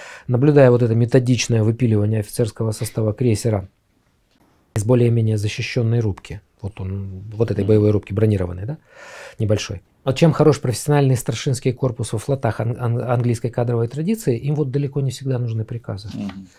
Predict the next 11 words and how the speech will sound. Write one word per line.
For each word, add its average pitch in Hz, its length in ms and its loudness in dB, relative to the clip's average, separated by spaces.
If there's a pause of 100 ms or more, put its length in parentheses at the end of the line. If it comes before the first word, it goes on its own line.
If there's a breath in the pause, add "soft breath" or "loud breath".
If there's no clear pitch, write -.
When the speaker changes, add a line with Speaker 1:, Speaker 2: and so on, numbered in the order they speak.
(560 soft breath)
Speaker 1:
«Я 185 380 8
управляю 147 600 8
кораблём», 113 520 4
заорал 101 400 4
Роджерс. 95 520 0
Speaker 2:
<laughs> - 20 -20
Speaker 1:
Представляешь, 190 440 4
старшина. 131 380 2
Speaker 2:
«Теперь 131 300 6
ты - 160 6
главный». 107 520 6